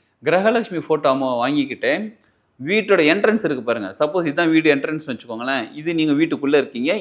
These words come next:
இது வீட்டுக்கு வெளியில. இப்ப வீட்டுக்கு உள்ள இருக்கிற நீங்க இந்த இடத்துல இந்த வாசல் கதவு இங்க இருக்கு பாத்தீங்களா? இந்த வாசல் கதவு இதானா? இதுக்கு மேல உங்களுக்கு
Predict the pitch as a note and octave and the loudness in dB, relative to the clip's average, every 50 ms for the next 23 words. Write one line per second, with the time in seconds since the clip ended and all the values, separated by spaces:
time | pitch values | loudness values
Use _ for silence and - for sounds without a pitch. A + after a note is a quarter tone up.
0 | D3+ D3+ D3+ D#3+ C#3 C#3+ D3 D3 C#3 A2+ A2 A#2+ A#2+ G#2+ F#2+ - - - _ _ | -4 -4 -2 -2 -2 -2 -2 -4 -4 -4 -2 -2 -2 -2 -4 -6 -6 -10 _ _
1 | _ _ _ _ _ _ _ _ _ _ _ _ _ - D3 D3 C#3 D3 F3 G#3 | _ _ _ _ _ _ _ _ _ _ _ _ _ -4 -4 0 2 4 4 4
2 | B3 B3+ - - - - B2+ C#3 F3+ G#3+ G#3 - G#3 G3 E3 C#3+ C#3+ E3+ F#3+ G#3+ | 4 4 0 -4 -10 -12 -8 -4 -2 -2 0 2 2 2 4 2 0 0 2 2
3 | G#3+ G3 E3 D#3+ - - F3+ F3+ F3 E3 D3+ C#3+ B2+ A#2 G#2+ G#2+ A#2 C3+ F3 G3+ | 4 4 4 4 2 0 0 2 2 2 0 0 -2 -2 -2 0 0 0 0 -2
4 | - - - D#3 E3+ F#3+ G3 G3+ F#3 F3 E3+ F3 F3 E3+ C#3+ B2 B2+ B2+ A#2+ C3+ | -4 -6 -8 -6 -4 2 6 8 8 8 8 6 4 2 2 2 4 4 4 4
5 | E3+ - - E3 D3+ - C#3+ D3 D3+ C#3+ C#3 C3 C3+ C3+ - - C#3 B2 C3 C3 | 4 4 2 0 0 2 0 2 0 0 -2 -2 -4 -4 -6 -10 -10 -8 -6 -4
6 | C#3 D3 C#3+ C3 B2 B2 C3+ C#3+ C#3+ D3+ C#3+ C3 B2 A#2 A#2 C3 B2+ A#2+ A#2 B2+ | -2 -2 0 0 0 0 0 0 -2 -6 -6 -6 -6 -6 -6 -8 -6 -6 -6 -6
7 | D#3+ G3 G3 - _ _ _ _ - C#3 C3+ C#3+ C#3+ C#3+ B2 A#2+ C3 D#3 F3+ G#3+ | -6 -8 -12 -20 _ _ _ _ -8 -6 -6 -4 -4 -2 -2 -2 0 2 4 4
8 | A#3 B3+ B3 A#3+ B3+ B3+ A#3 G#3+ F#3+ F3+ F3 E3+ - G#3+ A#3 | 6 6 6 6 6 6 4 4 2 0 -2 0 4 4 4